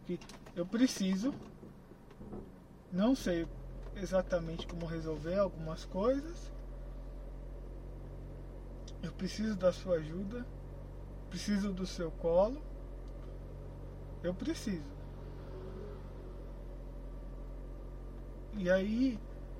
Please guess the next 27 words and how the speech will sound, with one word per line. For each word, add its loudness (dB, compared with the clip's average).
eu 8
falo, 10
eu 4
imagino 6
que 0
assim, 0
naquele 2
momento, 2
quando 4
eu 8
comecei 4
a 8
ouvir 4
essa 2
parte 2
da 0
música 2
que -4
falava, -2
"A -2
resposta -2
é 0
que -4
eu -2
preciso -4
de -6
milagre. 0